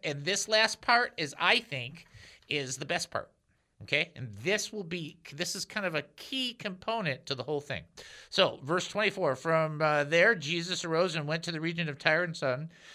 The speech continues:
He entered the house. He wanted no one to know, uh, but he could not be hidden. So he didn't get what he wanted. For a woman whose young daughter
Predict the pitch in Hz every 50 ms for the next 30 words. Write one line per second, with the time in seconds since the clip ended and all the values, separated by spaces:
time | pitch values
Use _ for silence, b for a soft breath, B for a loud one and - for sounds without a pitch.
0 | b b b - 156 151 165 196 202 208 226 233 202 190 - 170 175 175 196 214
1 | - - - - 156 151 147 147 143 147 156 165 170 165 156 143 139 143 147 143
2 | 151 165 170 170 170 - 190 180 202 285 320 190 117 95 - - _ _ _ _
3 | _ _ _ - - _ _ _ _ - - - 131 139 135 139 139 139 139 123
4 | 123 139 160 156 156 - - - 170 175 170 - 165 139 143 160 175 214 233 233
5 | - 214 196 - 170 151 117 92 90 76 - - - 104 110 135 156 151 156 156
6 | 143 143 135 117 87 - - - b b b b b _ - - 190 180 180 180
7 | 170 165 156 165 202 240 262 254 262 226 180 170 202 202 175 170 151 143 165 180
8 | 196 220 214 196 185 160 156 160 175 214 254 -